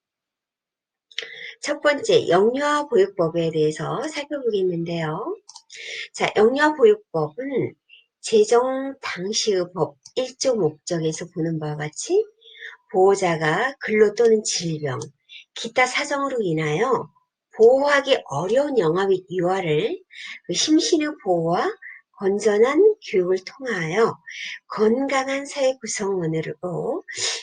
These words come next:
육성함과 아울러서 보호자의 경제적 또는 사회적 활동을 원활하게 하여서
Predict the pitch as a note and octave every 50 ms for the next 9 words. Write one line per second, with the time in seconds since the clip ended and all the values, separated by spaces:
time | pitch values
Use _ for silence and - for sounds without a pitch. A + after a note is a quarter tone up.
0 | - - F#3+ F#3 - - - G#3+ G3 F#3+ F3+ F3 E3+ F3 E3 D#3 D#3 D#3+ E3 F3
1 | F3 F3+ - F#3 F#3 F3 G#3+ C#4+ F#4 - - _ - _ _ _ _ _ _ _
2 | - A3 A3 B3 C#4+ E4 E4 E4 - B3 G3 F3 E3+ E3 - - - F#3+ G3 G#3
3 | A3+ - C#4 C4 C4+ - C3 - _ _ _ _ _ _ _ _ _ _ - -
4 | - - - _ - - D#3+ E3 E3+ - - - - G3 F#3+ F#3+ F#3 F#3 F3+ E3
5 | E3 F#3 A#3+ D4+ F#4 - _ _ _ _ _ _ _ _ _ - - D4+ D#4 D4+
6 | - - D4+ D4+ D4 D4+ D4+ C#4+ - - _ - - C#3+ D3+ F3 G3 G#3+ B3 D4
7 | E4 E4+ F4+ F4 E4+ E4+ D#4+ D4 C#4 A#3+ G3 F3 F3 F#3 - F#3+ E3 D#3+ D#3 D#3+